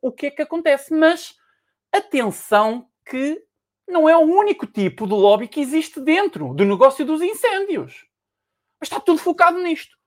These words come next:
porque a janela de Overton foi movida. Reparem, janela de Overton, Jornada Mu-, Mundial da Juventude, movida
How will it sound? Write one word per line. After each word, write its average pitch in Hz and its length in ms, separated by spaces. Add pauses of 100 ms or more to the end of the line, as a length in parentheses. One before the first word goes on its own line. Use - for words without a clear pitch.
(120)
porque 233 200
a 214 40
janela 214 300
de 208 100
Overton 226 500
foi 247 380 (240)
movida. 220 560 (380)
Reparem, 196 380 (200)
janela 220 380
de 269 100
Overton, 254 540 (380)
Jornada 214 360
Mu-, 208 240
Mundial 190 320
da 202 80
Juventude, 170 560 (280)
movida 254 580